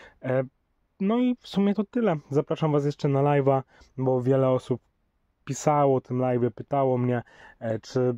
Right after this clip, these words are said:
będzie w związku z tym live z układania koszyków, więc skoro jest aż takie zainteresowanie tą transmisją na żywo, e, no to będzie. E, to będzie, e, jutro, w sobotę.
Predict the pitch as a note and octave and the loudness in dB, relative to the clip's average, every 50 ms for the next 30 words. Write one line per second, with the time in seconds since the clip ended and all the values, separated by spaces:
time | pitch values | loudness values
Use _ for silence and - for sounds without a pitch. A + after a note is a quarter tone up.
0 | A#2 A2+ A#2 B2+ B2+ B2+ B2 A#2+ B2 A#2+ A2+ A#2 B2+ B2+ B2 - - - A#2 - | -6 -4 -2 -2 -2 0 -2 -2 -2 -2 -2 -2 -2 -2 -2 -4 -8 -14 -16 -12
1 | - - B2 B2 A#2+ A#2+ A#2+ A#2 _ _ _ _ _ _ _ _ - B2+ B2 B2 | -6 -4 -4 -2 -2 -4 -4 -6 _ _ _ _ _ _ _ _ -8 -4 -2 -2
2 | C3 B2+ A#2+ A#2 A#2+ - - B2+ - - - C3 B2+ B2+ B2+ B2 - - C3 - | 0 -2 -2 -4 -6 -6 -6 -8 -8 -4 -4 -2 -2 -2 -2 -4 -6 -8 -8 -4
3 | D3 D3 - C#3 C3 B2+ - _ _ - - - - - _ - B2 B2+ B2+ B2 | -4 -4 0 0 -2 -2 -4 _ _ -20 -20 -20 -20 -16 _ -6 -4 -4 -4 -6
4 | - - - C#3 C3+ C#3 C3+ - - - D3 D3+ C#3+ - - D3 - - D3 C3+ | -4 -2 0 2 2 2 2 0 -2 -2 -4 -4 -2 -2 -4 -4 -4 -2 -2 -2
5 | C#3 C#3 C3+ - C3+ C#3 A#2+ C3 B2+ B2+ C3+ C3+ C3+ - - C3+ B2+ A#2+ - C3+ | 0 -2 -2 -2 -4 -4 -4 -4 -2 -2 0 -2 -2 -4 -6 -8 -8 -4 -4 -4
6 | C3 B2+ - C#3 B2+ - - C#3 C3 C3 C3 A#2+ B2 B2+ A#2+ B2+ B2 A#2 _ - | -4 -2 -2 -4 -4 -2 -2 -2 0 0 0 0 0 2 2 0 0 -2 _ -14
7 | - - - - - - A#2 A#2 A#2+ B2 C3+ C#3+ - - C3+ B2 C3 C3 B2 A#2+ | -20 -20 -20 -14 -8 -4 -4 -2 0 2 0 0 0 -2 -4 -2 0 0 0 0
8 | A2+ G#2+ A2 - _ - - - - _ - B2+ A#2+ - - C3+ C3 D3 D3 C#3+ | 0 -2 -4 -4 _ -14 -20 -20 -16 _ -6 -6 -6 -4 -2 -2 0 2 2 2
9 | C#3+ B2+ C3+ C#3 C3 B2+ A#2+ - D3 D3 C3+ B2+ A#2+ B2 C3 C3+ C3 - - - | 2 2 2 0 0 0 -4 -8 -8 -4 -2 0 0 2 2 0 0 -2 -4 -4
10 | C3 A#2+ A#2 - - - B2+ A#2 A#2+ B2 - - - A#2+ | -4 -4 -4 -6 -4 -4 -2 0 0 -2 -2 -2 -8 -8